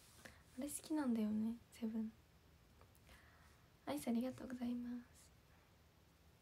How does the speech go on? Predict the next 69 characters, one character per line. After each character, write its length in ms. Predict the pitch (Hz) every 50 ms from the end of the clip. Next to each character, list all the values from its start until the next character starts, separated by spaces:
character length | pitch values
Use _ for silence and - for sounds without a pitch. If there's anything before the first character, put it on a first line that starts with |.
| - - - - - - - - - - - - - - - - - - - -
あ 260 | 247 262 320 330 320
ー、 20 | 254
な 80 | 240
る 100 | 247 277
ほ 80 | 294 302
ど 120 | 311 294
ね。 180 | 294 294 302 302
バ 140 | 294 254 226
タ 120 | 220 - 277
ー 20 | 294
ア 60 | 302
イ 80 | 285 262
ス。 440 | - - - - 233 214 214 220 247 - - - - - - - - - - - -
芋 260 | 247 247 269 294 311 311
の、 320 | 320 330 330 311 269 - - - - -
さ 120 | 240 240
つ 160 | - - 302
ま 160 | 294 294 302
い 40 | 302
も 160 | 302 302 294
の 120 | 294 285 277
上 120 | 277 285
に 140 | 294 277 233
バ 80 | 226 -
タ 140 | - - 226
ー 60 | 220
ア 20 | 220
イ 60 | 226
ス 140 | 220 - - -
み 80 | -
た 60 | -
い 20 | - - - - -
な。 60 | 226
あ、 20 | 226
焼 180 | 220 226 226
き 140 | 220 - 302
芋 220 | 285 277 294 339 349 - - - - - - - - - - - - - - - - -
の 60 | 254
上 120 | 254 269 262
に 100 | 247 226
バ 140 | 220 214 214
タ 120 | 220 226
ー 80 | 220 220
ア 20 |
イ 40 | 226
ス 100 | 220 -
っ 20 | -
て 80 | -
こ 60 | - - -
と 80 | - -
か。 140 | - - - - - 233 233 233
あ、 20 |
そ 140 | 233 - 269
れ 80 | 381
美 60 | 440 440 - - 392 403
味 100 | 392 -
し 40 |
そ 160 | - 381 370 311
う 20 |
じ 140 | 247 233 226
ゃ 40 | 226
ん。 80 | 247 - - - - - - - - - - - - - - - - - - - -
ア 100 | - 240
イ 80 | 247 254
ス 200 | 254 - - 285
っ 20 | - -
ぽ 100 | - 262
く 140 | 254 - -
て、 240 | - - - -